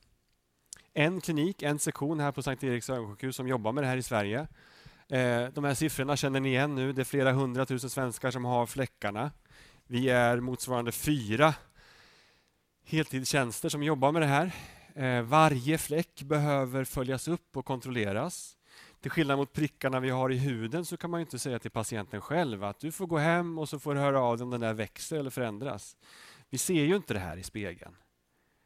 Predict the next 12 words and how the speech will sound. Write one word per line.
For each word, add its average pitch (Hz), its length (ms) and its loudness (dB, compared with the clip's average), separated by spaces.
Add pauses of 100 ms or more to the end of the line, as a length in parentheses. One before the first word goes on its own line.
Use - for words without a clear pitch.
(240)
Eh, 107 220 -2
vi 113 120 -2
kan 147 160 0
inte 120 580 0
be 120 280 -4
patienten 117 500 -4
själv 156 480 0
att 131 200 0
övervaka 101 560 -4
sina 101 220 -8
fläckar. - 540 -12 (440)
Så 147 360 0